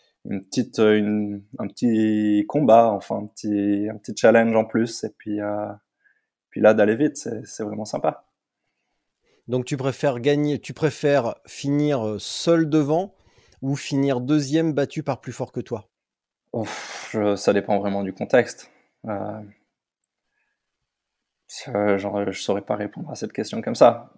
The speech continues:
Speaker 1: Euh, par exemple, sur la Hope, il y avait, il y avait, je me souviens plus de son nom, il y avait un Allemand qui était devant nous, euh,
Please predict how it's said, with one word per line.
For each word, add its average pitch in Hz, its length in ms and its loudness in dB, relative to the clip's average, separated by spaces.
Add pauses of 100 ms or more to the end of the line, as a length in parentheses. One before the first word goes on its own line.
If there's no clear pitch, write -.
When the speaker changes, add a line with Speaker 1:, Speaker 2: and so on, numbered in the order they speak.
(140)
Speaker 1:
Euh, 120 80 -2
par 123 140 4
exemple, 123 280 2
sur 120 100 0
la 104 220 8
Hope, 135 280 6 (160)
il 123 40 2
y 113 40 8
avait, 104 400 4
il 101 60 2
y 104 40 4
avait, 104 360 0
je 107 120 -12
me 107 60 -8
souviens 110 260 -10
plus 123 160 -8
de 120 40 -20
son 123 180 -8
nom, 123 100 -4
il 113 60 -2
y 107 40 0
avait 104 120 0
un 104 120 2
Allemand 120 280 2
qui 120 120 -6
était 107 160 -6
devant 104 180 -6
nous, 113 380 0
euh, 104 200 -6